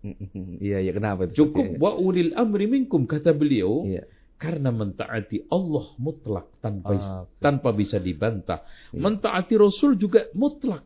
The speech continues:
Speaker 2: tanpa bisa diotak-atik dan ditawar.
Speaker 1: Mm-mm.
Speaker 2: Tetapi mentaati ulil amri minkum ini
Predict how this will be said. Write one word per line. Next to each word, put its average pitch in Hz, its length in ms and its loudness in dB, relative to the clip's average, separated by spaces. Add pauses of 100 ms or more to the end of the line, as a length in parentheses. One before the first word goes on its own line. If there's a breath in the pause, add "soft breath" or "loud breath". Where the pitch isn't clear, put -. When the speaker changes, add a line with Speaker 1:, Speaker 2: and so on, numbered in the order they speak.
Speaker 2:
tanpa 156 360 -2
bisa 131 300 0
diotak-atik 139 1040 -4
dan 110 140 2
ditawar. 107 640 -2 (260)
Speaker 1:
Mm-mm. 92 320 -12
Speaker 2:
Tetapi 107 460 -4
mentaati 95 720 -4
ulil 117 400 2
amri 113 380 -2
minkum 104 520 -2
ini 160 380 0